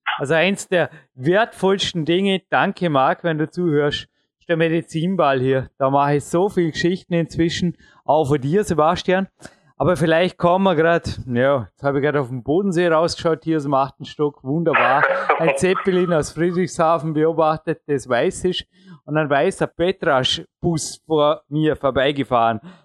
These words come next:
Speaker 1: Haben wir gedacht, irgendwie passt das überhaupt nicht in die Moderation. Aber nachdem der Simon gefragt hat, wie und was ich im Moment supplementiere, soll ich kurz ein Zwischending.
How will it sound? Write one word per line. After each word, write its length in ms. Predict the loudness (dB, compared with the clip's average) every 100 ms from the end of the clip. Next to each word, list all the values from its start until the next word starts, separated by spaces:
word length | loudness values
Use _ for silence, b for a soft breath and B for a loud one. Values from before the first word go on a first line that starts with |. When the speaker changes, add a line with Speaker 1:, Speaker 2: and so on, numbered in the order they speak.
| _
Speaker 1:
Haben 100 | -2
wir 80 | 2
gedacht, 240 | 2 2
irgendwie 340 | 0 0 0 -2
passt 380 | 0 0 0 -4
das 100 | 0
überhaupt 380 | 2 2 0
nicht 180 | -2 -2
in 120 | 0
die 100 | 0
Moderation. 720 | 2 2 2 0 0 0 0 -2 _ _ _
Aber 140 | -2
nachdem 420 | -2 -2 -2 0
der 100 | -2
Simon 340 | -2 -2 0 2
gefragt 460 | 2 2 2 2
hat, 140 | -2 -4
wie 180 | 0 0
und 120 | 2
was 180 | 0 0
ich 80 | 0
im 60 |
Moment 380 | 0 2 0 -2
supplementiere, 800 | -8 -4 0 0 -2 -2 0 0
soll 220 | 0 0
ich 100 | 0
kurz 280 | 0 -2 -2
ein 80 | -8
Zwischending. 640 | -4 -4 -2 -2 -2 -2